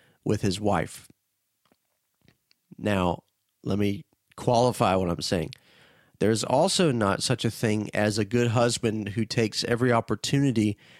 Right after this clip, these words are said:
to spend more time in God's word instead of spending time with his wife.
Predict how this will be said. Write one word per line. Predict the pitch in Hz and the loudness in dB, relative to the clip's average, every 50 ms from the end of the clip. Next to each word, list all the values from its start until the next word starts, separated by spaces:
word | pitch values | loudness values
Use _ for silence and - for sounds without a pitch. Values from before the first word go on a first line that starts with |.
| _ _ - | _ _ -4
to | 123 117 | -2 0
spend | - - - 135 123 120 117 110 | 0 0 2 0 0 2 0 0
more | 110 123 135 139 127 | 2 2 2 2 0
time | - - 113 110 104 90 87 90 90 98 - _ _ _ _ _ _ _ _ _ _ _ - - | 0 0 0 2 2 2 2 0 -2 -6 -10 _ _ _ _ _ _ _ _ _ _ _ -6 -4
in | 110 107 | -4 -2
God's | 101 107 101 98 92 92 - | 0 2 2 2 2 0 -2
word | 92 98 95 87 85 85 101 - - - _ _ _ _ _ _ _ _ _ _ _ _ _ _ _ _ _ _ _ _ - _ _ _ _ | -2 0 2 2 0 0 -2 -6 -14 -20 _ _ _ _ _ _ _ _ _ _ _ _ _ _ _ _ _ _ _ _ -20 _ _ _ _
instead | - 104 95 - - 113 95 | -4 -2 -2 -2 -2 0 -2
of | 87 - | 0 -2
spending | - - 110 101 98 82 | -2 -4 -2 -4 -4 -6
time | - - 101 82 78 80 80 - - _ _ _ _ _ _ _ _ _ _ _ _ _ - - | -4 -4 -2 -2 -2 -4 -6 -8 -14 _ _ _ _ _ _ _ _ _ _ _ _ _ -4 -2
with | 117 107 92 | -2 0 0
his | 92 92 107 | -2 -2 0
wife. | 113 101 - - - - | 0 0 0 -4 -8 -18